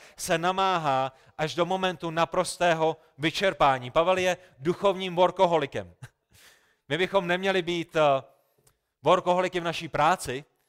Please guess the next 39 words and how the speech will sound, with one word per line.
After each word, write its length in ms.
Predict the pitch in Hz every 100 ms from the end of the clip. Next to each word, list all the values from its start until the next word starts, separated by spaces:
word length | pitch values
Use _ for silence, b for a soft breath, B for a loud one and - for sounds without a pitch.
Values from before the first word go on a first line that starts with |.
| _
že 280 | 131 117 143
potřebujeme 640 | 147 156 - 170 156 165 151
být 140 | 147
s 40 |
naší 300 | 151 151 170
rodinou. 540 | 156 147 151 143 143 147 b b b b -
A 260 | 135 127
je, 160 | 131 139
je 140 | 147
dobré, 360 | 147 151 151 156
když 300 | 143 143 - _ _
manželka 520 | 147 143 143 156 143 147
vidí 200 | 143 143
svého 280 | 151 139
manžela 540 | 143 139 135 143 143 139 b b b
víckrát 540 | 123 143 - 143 139 143
než 180 | 139
jenom 180 | 143 139
jednou 220 | 139 143
za 140 | 139 139
týden. 520 | 143 139 135 131 156 b b b b -
A 400 | 127 120 123 131
je, 140 | 139
je, 180 | 135 143
je 140 | 147
dobré, 280 | 143 143 147
když 160 | 143 -
jsme 200 | 139 139
doma 220 | 139 139
s 80 | 147
našimi 340 | 131 143 143
dětmi, 320 | 135 131 139
já, 220 | 131 127
já 200 | 123 120
nemám 240 | 120 120 117
na 80 | 117
mysli 220 | 113 113
někoho 200 | 107 113
konkrétního. 640 | 107 98 98 - 101 98